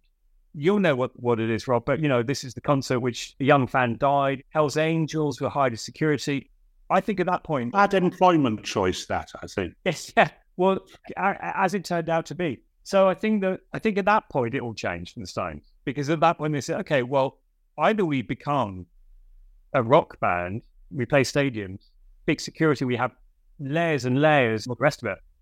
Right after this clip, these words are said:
Speaker 1: or we, we're gonna collapse."
Speaker 2: That's interesting.
Speaker 1: No, I mean, I've always felt that's the point at which it changed. So,
Speaker 2: 'Cause a, a lot of people say that, that it changed with, with the death of Brian Jones.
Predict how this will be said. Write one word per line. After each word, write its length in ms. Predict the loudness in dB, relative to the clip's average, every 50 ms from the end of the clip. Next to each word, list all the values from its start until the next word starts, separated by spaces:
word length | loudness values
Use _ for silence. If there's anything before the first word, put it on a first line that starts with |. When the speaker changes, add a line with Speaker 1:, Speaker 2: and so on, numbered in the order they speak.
| _ _ _ _ _ -2
Speaker 1:
or 320 | 0 2 4 4 4 4
we, 280 | 4 4 4 2 2 -2 -4
we're 120 | -2 0
gonna 160 | 0 0 -2
collapse." 360 | 0 0 0 0 0 -2 -4 -4
Speaker 2:
That's 240 | -2 -2 0 2 2
interesting. 580 | 0 2 2 2 2 0 0 -4 -10 -10 -10 -12 _ _ 0
Speaker 1:
No, 80 | 2
I 80 | 2 2
mean, 160 | 2 2 2
I've 140 | 2 0 2
always 200 | 0 -2 -2 -2
felt 220 | 0 0 0 0
that's 200 | 0 -2 -2 -4
the 60 | -6 -6
point 200 | -6 -6 -6 -6
at 80 | -8
which 160 | -12 -12 -12
it 80 | -12 -8
changed. 380 | -6 -4 -4 -4 -6 -8 -12 _ _ -6
So, 200 | -2 -2 -2 0
Speaker 2:
'Cause 240 | 0 2 2 2 2
a, 100 | 2 4
a 180 | 4 4 6
lot 160 | 6 4 4 2
of 100 | 0 -2
people 280 | -4 -4 -4 -4 -4
say 180 | -2 0 0 2
that, 240 | 2 2 0 0 0
that 140 | 0 0
it 100 | 0 -2
changed 420 | -2 -2 0 0 0 0 -2 -2 0
with, 240 | 0 0 -2 -2 -4
with 180 | -4 -4 -2 -2
the 60 | -2
death 240 | -2 -2 -2 -2 -4
of 100 | -6 -4
Brian 320 | -2 0 0 0 0 0
Jones. 640 | 0 0 0 0 0 -2 -4 -6 -10 -14 -18 -18